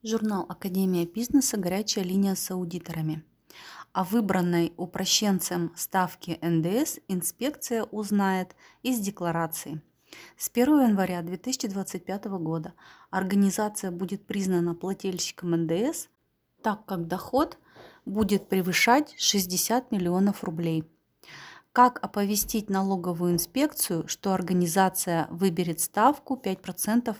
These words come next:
от дохода? Этот вопрос разъяснили специалисты Интерком Аудит Екатеринбург. С первого января две тысячи двадцать пятого года организации, применяющие или планирующие применять упрощенную систему, освобождаются от исполнения обязанностей налогоплательщика Н Д С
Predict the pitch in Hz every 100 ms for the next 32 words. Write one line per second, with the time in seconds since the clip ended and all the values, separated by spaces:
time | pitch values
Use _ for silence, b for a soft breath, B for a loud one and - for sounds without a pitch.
0 | - 185 185 175 175 - 160 156 156 -
1 | _ _ _ B B B 247 262 - 180
2 | 180 202 220 202 202 196 - 277 262 -
3 | 165 175 185 262 - 202 180 - 180 170
4 | 170 170 240 190 196 202 - 180 170 160
5 | 160 - _ _ _ B B B B B
6 | - - 240 311 277 214 208 233 208 208
7 | 185 165 160 175 - 262 - 233 185 190
8 | - - 190 196 202 202 - 175 156 160
9 | b b b b 233 226 254 254 196 170
10 | 170 - 208 214 220 220 220 208 175 -
11 | - - - 208 214 214 226 233 214 190
12 | 170 - - - 190 202 202 185 170 -
13 | 180 - 175 - 170 160 160 - - -
14 | 262 302 302 - 226 220 247 247 220 196
15 | 180 165 - - - - 180 - - 175
16 | 196 262 277 247 190 196 185 185 170 -
17 | 175 165 170 170 175 180 180 180 - 170
18 | - 180 175 185 254 320